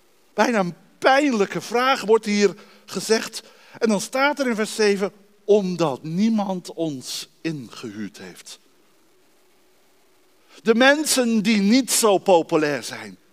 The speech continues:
Die mensen die jij niet graag dan in jouw bedrijf ziet.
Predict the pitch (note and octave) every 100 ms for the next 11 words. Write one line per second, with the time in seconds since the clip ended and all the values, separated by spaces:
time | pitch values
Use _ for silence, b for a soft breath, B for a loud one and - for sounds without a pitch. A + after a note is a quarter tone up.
0 | B B D#3+ C#4 C#4 C4+ C#4+ C#4 C#4 B3
1 | A#3+ A#3+ A3+ A3+ A#3 C#4 - B3 A3+ G#3
2 | G#3 F#3+ F#3+ F3+ D#3 D#3+ E3+ E3+ D#3+ -
3 | D3 -